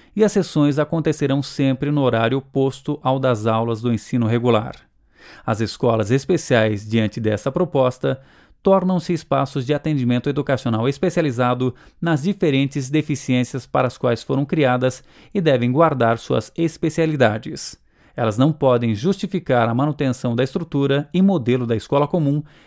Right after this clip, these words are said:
recebendo alunos sem deficiência, a chamada inclusão ao contrário, e nem mesmo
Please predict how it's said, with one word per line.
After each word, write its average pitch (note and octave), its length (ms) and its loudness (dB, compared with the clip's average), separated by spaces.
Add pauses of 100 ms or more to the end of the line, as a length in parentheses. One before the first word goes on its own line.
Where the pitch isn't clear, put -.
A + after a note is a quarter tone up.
recebendo F#3 480 2
alunos D3 360 2
sem D3 280 0
deficiência, C3+ 800 -2 (200)
a A#2+ 80 -2
chamada A#2 600 0 (260)
inclusão E3 680 0
ao A2+ 120 2
contrário, B2 640 0 (280)
e A3 100 6
nem A3+ 180 6
mesmo B2+ 480 0